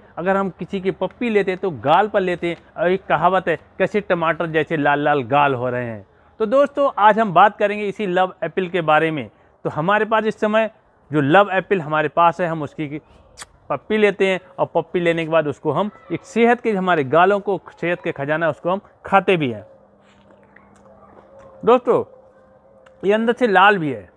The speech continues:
बाहर भी लाल है, अंदर भी लाल है। तमाम फल और फ्रूट आप खाते होंगे, वो अंदर से तो लाल होता है, लेकिन बाहर से तो लाल होता है, लेकिन अंदर लाल नहीं होता। लेकिन एक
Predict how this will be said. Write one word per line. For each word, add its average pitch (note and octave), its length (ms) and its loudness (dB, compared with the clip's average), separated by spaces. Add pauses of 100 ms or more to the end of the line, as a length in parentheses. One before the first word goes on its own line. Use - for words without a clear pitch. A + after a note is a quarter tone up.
(920)
बाहर D#3 280 6
भी A3 120 -2
लाल G#3 240 4
है, A3 220 0
अंदर F3+ 260 -2
भी E3 100 -4
लाल A#2+ 220 -4
है। G2 100 -18 (160)
तमाम F3+ 320 -2
फल F3+ 240 -4
और E3 60 -2
फ्रूट D#3+ 280 -8
आप D3+ 160 -4
खाते D3 260 -6
होंगे, D#3+ 260 -6 (840)
वो F#3 140 2
अंदर G#3 220 2
से A#3 120 -4
तो A#3 120 -2
लाल A3+ 240 4
होता A3+ 160 -2
है, E3+ 60 0
लेकिन A3 280 -6 (340)
बाहर E3 160 4
से A3+ 120 -4
तो A#3 100 0
लाल A3 240 2
होता G#3+ 180 -2
है, G3 60 0
लेकिन G#3 180 -6
अंदर E3 400 -2 (260)
लाल D#3 300 0 (160)
नहीं D#3 220 -2
होता। C#3 220 -2
लेकिन D3+ 320 -4
एक D3+ 140 -4